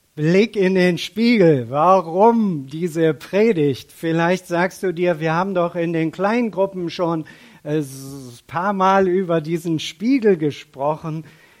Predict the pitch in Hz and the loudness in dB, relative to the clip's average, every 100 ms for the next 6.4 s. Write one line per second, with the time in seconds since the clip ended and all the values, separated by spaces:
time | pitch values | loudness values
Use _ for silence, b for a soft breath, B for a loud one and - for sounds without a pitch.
0 | B 123 147 160 185 196 b b b b | B -4 0 2 2 -2 b b b b
1 | b b b b b 143 175 190 190 196 | b b b b b -4 0 2 2 0
2 | 208 190 180 180 185 - 170 139 160 196 | -2 -2 0 0 -2 -6 -8 -2 0 0
3 | 208 220 214 170 170 160 175 175 175 175 | 0 -4 -6 -6 -4 -4 -6 -6 -6 -4
4 | 151 143 165 160 - - 170 151 151 147 | -6 -6 -6 -6 -8 -12 -8 -6 -4 -6
5 | 139 B B - 143 147 151 175 175 156 | -6 B B -8 -6 -2 0 -2 -4 -2
6 | 180 220 247 - | 0 0 0 -6